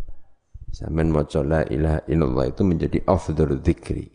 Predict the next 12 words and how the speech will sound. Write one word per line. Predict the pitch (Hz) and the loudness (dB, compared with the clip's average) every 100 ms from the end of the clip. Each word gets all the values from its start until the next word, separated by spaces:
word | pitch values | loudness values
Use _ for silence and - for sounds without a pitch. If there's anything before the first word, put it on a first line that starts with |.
| - _ _ _ _ _ - - - - - - | -20 _ _ _ _ _ -12 -8 -6 -4 -6 -6
Ketika | - - 95 90 101 - | -10 -6 -4 2 2 2
apa? | 85 80 | -2 -2
Ketika | 73 78 71 95 101 101 - - - - - - - | -6 -6 -4 0 2 0 -4 -20 -20 -20 -20 -20 -16
kita | 76 - 80 | -8 0 2
membaca | 80 76 76 - 78 67 - - | 2 2 0 0 0 0 -4 -4
la | 85 85 82 - | 0 2 0 0
ilaha | 78 78 80 80 | -2 0 0 -2
illallah | 85 80 71 69 78 - | 0 2 2 0 -2 -6
itu | 71 - 110 120 113 113 - | -8 0 2 2 -4 -6 -4
betul-betul | - 73 67 85 - 90 73 - - _ _ _ _ _ _ _ _ - - - - | -2 -2 0 -2 0 0 0 -8 -16 _ _ _ _ _ _ _ _ -12 -12 -12 -14
secara | - 82 80 76 71 71 73 - | -2 0 2 0 -2 -6 -8 -4
lisan | 76 90 87 85 82 73 | 0 0 2 0 2 0